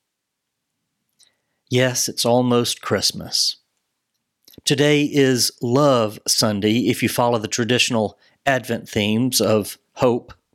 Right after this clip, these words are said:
peace, joy, and love. That means it's almost Christmas. So, as you would expect,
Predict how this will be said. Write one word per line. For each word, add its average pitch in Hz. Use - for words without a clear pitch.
peace, 113
joy, 113
and 107
love. 95
That 123
means 110
it's 110
almost 104
Christmas. -
So, 143
as 123
you 120
would 110
expect, -